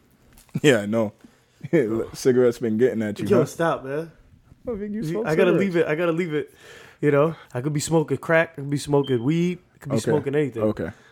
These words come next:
Speaker 1: right.
Speaker 2: But yeah, the bogeys have been hurting me, man.
Speaker 1: Are you recording right now?
Speaker 2: Yeah.
Speaker 1: <laughs> Okay.
Speaker 2: <laughs> Yeah.
Speaker 1: It's like, this is a lot. All right, man. I mean, uh, it's okay. We all live our lives how we
Speaker 2: Yeah,
Speaker 1: wanna
Speaker 2: no,
Speaker 1: live.
Speaker 2: I'm done, though. I'm done.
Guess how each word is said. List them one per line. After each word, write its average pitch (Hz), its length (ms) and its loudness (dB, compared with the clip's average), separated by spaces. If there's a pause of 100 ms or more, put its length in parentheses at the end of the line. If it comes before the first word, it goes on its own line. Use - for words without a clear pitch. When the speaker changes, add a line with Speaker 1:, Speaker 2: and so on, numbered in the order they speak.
(120)
Speaker 1:
right. 90 100 -8
Speaker 2:
But 120 100 0
yeah, 120 180 2
the 110 80 0
bogeys 110 420 -2
have 110 180 -4
been 104 80 -8
hurting 104 320 -10
me, 92 80 -14
man. 92 260 -16 (400)
Speaker 1:
Are 110 60 -2
you 131 100 0
recording 147 380 2
right 165 180 2
now? 110 240 -2 (100)
Speaker 2:
Yeah. 165 100 6
Speaker 1:
<laughs> - 40 2
Okay. 165 480 2
Speaker 2:
<laughs> 117 40 -12 (840)
Yeah. 151 300 -2
Speaker 1:
It's - 80 -10
like, 127 180 6
this 135 120 2
is 131 100 -2
a 120 80 2
lot. 110 480 2 (420)
All 185 120 2
right, 208 160 4
man. 220 320 2
I 214 180 -2
mean, 202 400 -2
uh, 143 260 -8 (120)
it's 220 180 -4
okay. 220 460 0
We 180 120 6
all 202 120 8
live 175 160 6
our 143 80 8
lives 127 280 8
how 123 80 6
we - 120 6
Speaker 2:
Yeah, - 80 8
Speaker 1:
wanna - 120 2
Speaker 2:
no, 190 120 6
Speaker 1:
live. 185 100 4
Speaker 2:
I'm 185 60 -2
done, 170 200 2
though. 110 240 -4
I'm 127 140 -10
done. 120 840 -2